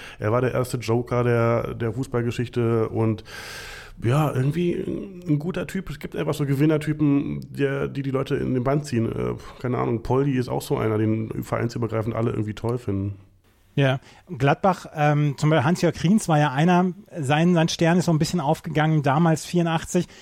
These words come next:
Speaker 2: Das ist ein Spiel, über das ich noch gar nicht gesprochen habe, hier bei der Spiele meines Lebens.
Speaker 1: Ja.
Speaker 2: Von Gladbach gegen Werder, dieses fünf zu vier, dieses unfassbare D-F-B-Pokal-Halbfinale,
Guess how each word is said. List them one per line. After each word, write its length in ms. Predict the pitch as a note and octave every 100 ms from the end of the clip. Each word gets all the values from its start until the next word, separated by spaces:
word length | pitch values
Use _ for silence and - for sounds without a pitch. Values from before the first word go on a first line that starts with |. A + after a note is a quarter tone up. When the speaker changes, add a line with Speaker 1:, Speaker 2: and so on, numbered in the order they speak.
| -
Speaker 2:
Das 140 | - C#3+
ist 40 |
ein 80 | G3+
Spiel, 220 | - A3
über 120 | F3
das 120 | E3 E3+
ich 60 |
noch 120 | F3+
gar 160 | D#3 F3+
nicht 100 | A3
gesprochen 400 | E3 - D#3 C#3
habe, 180 | C#3 C#3
hier 200 | C3+ C#3
bei 120 | C#3+
der 100 | C#3
Spiele 240 | - D3+
meines 200 | C#3+ C#3
Lebens. 300 | C#3+ C#3+ D#3+ - - -
Speaker 1:
Ja. 60 | -
Speaker 2:
Von 180 | F3 D#3+
Gladbach 360 | D#3 E3 E3+
gegen 280 | - D#3+ D3+
Werder, 260 | C#3+ F3+ D#3+
dieses 260 | C3+ B2+
fünf 220 | - F3+ -
zu 140 | -
vier, 220 | - G3
dieses 200 | D#3 C3+
unfassbare 1200 | - G#3 A3+ - - - - E3 E3 D#3 D#3 D#3+ E3
D-F-B-Pokal-Halbfinale, 1160 | D3 D3+ E3 F3 F#3 D3 D#3 D#3+ D#3 E3 D#3